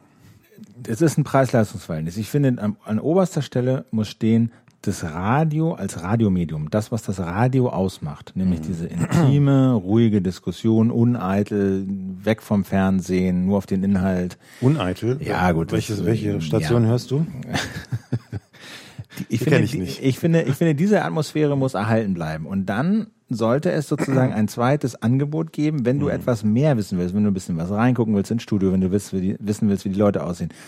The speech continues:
Speaker 1: Vielleicht gibt's auch mal eine Webseite zu sehen oder ein Device oder ein Gerät oder irgendwas oder auf einer Veranstaltung ein bisschen mehr zu sehen. Dann gibt es dieses Bild. Der, das Ding ist nur, dieses Bild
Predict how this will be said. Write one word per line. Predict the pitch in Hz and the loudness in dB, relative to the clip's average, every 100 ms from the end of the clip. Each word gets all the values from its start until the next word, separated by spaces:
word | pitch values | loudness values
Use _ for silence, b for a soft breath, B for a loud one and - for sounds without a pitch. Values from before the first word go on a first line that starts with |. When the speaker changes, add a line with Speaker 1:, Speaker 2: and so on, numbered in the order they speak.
| B | B
Speaker 1:
Vielleicht | - 107 | -2 0
gibt's | 117 - | 0 -2
auch | - 113 | -4 2
mal | 110 | 4
eine | 107 | 4
Webseite | 98 - 95 92 | 2 2 0 0
zu | - | -4
sehen | 87 95 101 | 0 0 0
oder | 92 98 | 0 2
ein | 98 104 | 2 2
Device | 104 87 85 101 - - | 0 2 2 0 -2 -10
oder | 85 90 | -4 -2
ein | 90 | 0
Gerät | 95 92 107 - | -2 0 0 0
oder | 95 | -2
irgendwas | 87 90 82 85 104 | 0 -2 0 -2 -2
oder | 95 85 | -4 -4
auf | 85 - | -4 -2
einer | 90 | -2
Veranstaltung | - 95 101 98 85 85 | -2 -4 -2 0 0 -2
ein | 80 | -4
bisschen | 82 82 | -4 -4
mehr | 80 | -4
zu | - 80 | -6 -6
sehen. | 87 101 B B B | -4 -6 B B B
Dann | 107 113 | 0 4
gibt | 147 156 | 2 2
es | 135 | 0
dieses | 143 135 117 90 | 0 0 -2 0
Bild. | 107 87 - B B B | 2 0 -4 B B B
Der, | 110 | -2
das | 98 - 110 - | -2 -2 -4 0
Ding | 147 220 | 4 4
ist | 143 - | 2 0
nur, | 98 98 127 B B - | 0 2 -2 B B -2
dieses | 113 120 98 95 | 0 2 0 0
Bild | 151 170 147 190 | 2 2 0 -4